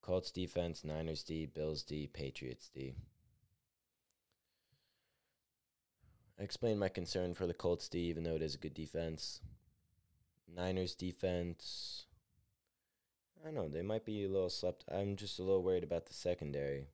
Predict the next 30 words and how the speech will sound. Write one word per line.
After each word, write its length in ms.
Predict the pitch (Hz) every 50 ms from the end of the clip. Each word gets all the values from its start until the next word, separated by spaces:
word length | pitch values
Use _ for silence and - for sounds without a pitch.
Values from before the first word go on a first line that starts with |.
| _ _ _ _ _ _ _ _ _ _ _ _ _ _ _ _ _ _ _ _ _ _ _ _ - 78
and 100 | 78 76
Salah 380 | - - 82 80 78 76 73
leaving. 480 | 71 69 71 71 69 71 71 69 69 69 71 _ _ _ _ _ _ _ _ _ _ _ _ _ _ _ _ _ _ _ _ - 78
Bills 240 | 87 87 82 -
D, 320 | - 85 85 85 85 85 85 - _ _ _ -
I'll 60 | 120
take 220 | - - 95 78 -
the 80 | -
Patriots, 520 | - - 73 73 - 73 73 73 69 - 69
honestly. 540 | 69 71 69 69 69 - 69 71 71 69 71 - _ _ _ _ _ _ _ _ _ _ _ _ _ _ _ _ _ _ - 85
I 60 | 85
have 220 | 82 80 71 67
more 240 | 78 82 82 80 76
faith 340 | - - 80 78 78 - 80
in 120 | 78 73
a 80 | 71 69 - _ _ -
Bill 140 | 80 78 76
Belichick 580 | 69 73 73 73 73 73 - - 73 71 -
defense 500 | - 76 71 - - 71 69 67 65 - -
that 140 | - 69
got, 200 | - 73 71 -
like, 160 | - 71 69 -
twelve 360 | - - - 71 71 69 67
opt-outs 500 | 69 69 69 - - 73 71 69 - -
back 360 | - 71 71 71 69 69 -
and 100 | 67 69
signed 320 | - - 71 69 69 69
guys 240 | 69 71 69 67 64
like 140 | 65 62 -
Judon. 520 | - - 71 69 65 67 67 67 65 67